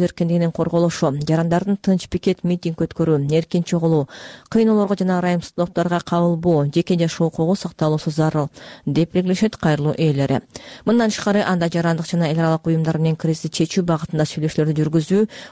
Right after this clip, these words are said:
коомдо чыңалууну күчөтпөй, элдин коопсуздугун камсыздоо жана кырдаал калыбына келген соң, төртүнчү октябрдагы шайлоодо катталган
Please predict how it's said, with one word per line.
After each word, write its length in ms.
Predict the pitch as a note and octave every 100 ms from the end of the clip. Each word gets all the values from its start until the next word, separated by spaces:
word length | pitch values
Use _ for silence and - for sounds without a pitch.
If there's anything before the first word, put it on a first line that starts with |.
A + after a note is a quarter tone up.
| _
коомдо 340 | A3 A3 G3+
чыңалууну 500 | F#3+ G3 F3 F3 E3+ -
күчөтпөй, 460 | - E3 - G3 -
элдин 240 | E3 E3+ D#3
коопсуздугун 460 | E3 D#3 - D#3
камсыздоо 580 | - D#3 - F3 F#3+ E3+
жана 260 | D3+ D#3+ D#3
кырдаал 420 | - D#3+ D#3+ D3+
калыбына 360 | - D3+ D#3 D3
келген 360 | D3+ D3+ F3+
соң, 180 | G#3+ G#3 - - -
төртүнчү 400 | - A3+ A#3+ A#3
октябрдагы 560 | G#3+ - F#3+ F#3 F3+ E3
шайлоодо 380 | - E3 E3 D#3
катталган 500 | D#3 - D3+ D#3